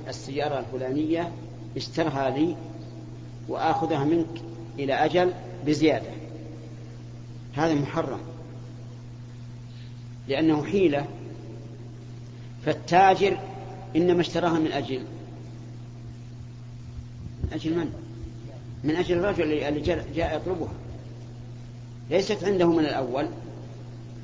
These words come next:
فإذا كان اشتراها من أجل أن يبيعها عليه بمؤجل مع الزيادة،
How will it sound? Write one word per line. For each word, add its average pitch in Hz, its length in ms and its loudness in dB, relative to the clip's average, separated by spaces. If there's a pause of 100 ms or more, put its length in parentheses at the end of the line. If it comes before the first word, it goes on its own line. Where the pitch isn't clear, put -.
(220)
فإذا 175 280 8
كان 202 200 8
اشتراها 175 400 8
من 160 100 10
أجل 160 200 8
أن 151 100 10
يبيعها 143 260 8
عليه 143 260 6
بمؤجل 127 600 2
مع 120 120 0
الزيادة، 135 480 6